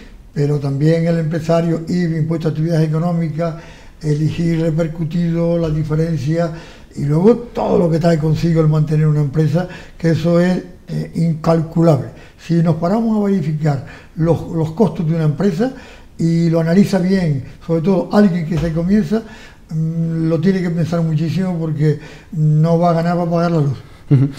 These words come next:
Speaker 2: Ha hecho usted mención de esa aprobación de esos presupuestos de ayuntamiento. Bien, los ayuntamientos escapamos, pero cuando vienen los presupuestos de la Comunidad de Canarias,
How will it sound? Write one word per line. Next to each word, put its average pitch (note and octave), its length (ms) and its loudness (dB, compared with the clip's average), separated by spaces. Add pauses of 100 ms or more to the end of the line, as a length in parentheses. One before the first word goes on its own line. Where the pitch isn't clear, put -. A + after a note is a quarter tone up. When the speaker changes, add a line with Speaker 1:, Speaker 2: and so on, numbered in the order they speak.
(100)
Speaker 2:
Ha E3 80 6
hecho G#3 160 4
usted G#3 180 4
mención F#3+ 360 4
de F#3 80 6
esa F3+ 440 4
aprobación D3+ 560 4
de E3+ 100 2
esos D#3 180 0
presupuestos D#3+ 640 2
de D#3+ 100 6
ayuntamiento. E3 800 2 (400)
Bien, D3+ 240 -2
los C3+ 100 -2
ayuntamientos C3+ 560 0
escapamos, D#3 440 0 (280)
pero C3 160 2
cuando C3+ 240 2
vienen E3+ 240 2
los E3+ 120 2
presupuestos E3 500 0
de C#3+ 120 4
la C3+ 60 2
Comunidad C#3+ 480 2
de D#3+ 100 0
Canarias, E3+ 420 0